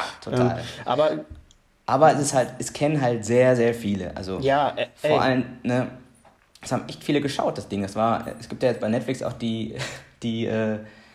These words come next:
Speaker 1: die, äh, dieses Ranking, ne, diese Top, Top zehn in Deutschland, ne?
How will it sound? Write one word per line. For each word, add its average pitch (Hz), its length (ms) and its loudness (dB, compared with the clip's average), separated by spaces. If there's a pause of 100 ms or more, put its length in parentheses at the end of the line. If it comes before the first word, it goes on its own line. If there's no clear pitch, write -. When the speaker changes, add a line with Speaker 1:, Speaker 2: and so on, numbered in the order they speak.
(560)
Speaker 1:
die, 110 160 -4
äh, 113 140 -4
dieses 104 260 -6
Ranking, 131 400 2
ne, 120 140 0
diese 101 240 -10
Top, - 340 -6
Top - 220 -8
zehn 131 360 0
in 117 120 -8
Deutschland, 127 500 -2
ne? 127 220 -2